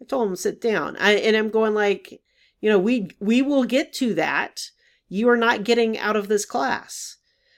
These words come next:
Uh, because most of them have just learned math as a cookbook.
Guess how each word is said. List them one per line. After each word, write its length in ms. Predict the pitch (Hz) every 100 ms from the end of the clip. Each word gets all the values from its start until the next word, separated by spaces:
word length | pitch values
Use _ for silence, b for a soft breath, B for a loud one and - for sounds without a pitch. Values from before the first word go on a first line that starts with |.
| _ _
Uh, 300 | - 170 175
because 760 | 190 220 - 226 220 214 214 - _
most 420 | 220 226 254 277 302
of 200 | 262 -
them 440 | 262 240 226 226
have 300 | 233 226 196
just 440 | 226 214 214 - _ _ _ _ _ _ _ _ _
learned 560 | 214 214 226 220 220 208
math 440 | 214 202 208 202 -
as 220 | - 185
a 60 |
cookbook. 560 | 185 185 - - - _